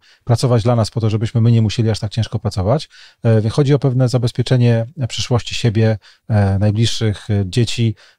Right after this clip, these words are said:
e, w, m, to, co dla kogoś jest ważne. E, i, e, z założeniem takim, że, e, one mają być zainwestowane w sposób bezpieczny.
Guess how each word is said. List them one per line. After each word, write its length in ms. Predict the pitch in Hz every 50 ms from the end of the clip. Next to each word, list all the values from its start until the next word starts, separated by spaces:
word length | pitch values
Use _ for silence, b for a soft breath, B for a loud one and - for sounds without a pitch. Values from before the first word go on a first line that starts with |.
| b -
e, 340 | 107 107 107 104 104 104 98
w, 160 | - - 120 110 107 104 104 104 95
m, 500 | 104 104 104 104 104 104 104 104 98 95 - _ _ _ _ -
to, 120 | - 135
co 140 | - - 127
dla 100 | 120 120
kogoś 280 | - 131 120 113 - 120
jest 120 | 107 95
ważne. 420 | 104 98 87 82 98 120 165 185 - B B B B B B B _ -
E, 260 | 123 120 120 117 139
i, 300 | - 143 135 135 131 135
e, 200 | 131 131 127 120
z 340 | - - - 135 127 123 117
założeniem 420 | 139 139 143 135 160 165 151 123
takim, 280 | - 147 - - 160 139
że, 400 | 127 139 139 139 135 135 - - _ 117
e, 40 | 117 117 120 120 120 123 127 156 - -
one 220 | - 147 147 156
mają 200 | 151 143 139 135
być 100 | 135 131
zainwestowane 520 | 120 127 123 120 113 - 123 113 135 127 120
w 40 | -
sposób 280 | - 113 - - 107
bezpieczny. 460 | 113 113 - - 101 95 - - -